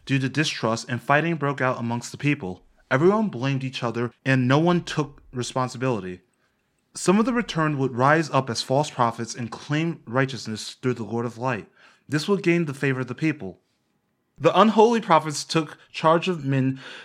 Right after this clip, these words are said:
telling th-, that, uh, that the only way to be saved from the chaos was to repent and follow them. They would take the glory from the Lord of Light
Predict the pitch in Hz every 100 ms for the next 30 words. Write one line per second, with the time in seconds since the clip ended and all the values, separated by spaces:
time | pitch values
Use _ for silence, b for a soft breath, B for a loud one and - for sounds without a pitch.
0 | B - 165 185 190 151 151 - - 139
1 | 139 - _ 139 135 104 - 135 131 127
2 | 151 190 185 170 170 135 139 - 151 170
3 | 180 180 180 - 131 127 - B 127 135
4 | 143 139 135 147 151 135 135 131 135 135
5 | 110 95 - b b 143 147 143 190 196
6 | 196 131 143 180 190 175 170 147 131 170
7 | 190 120 120 117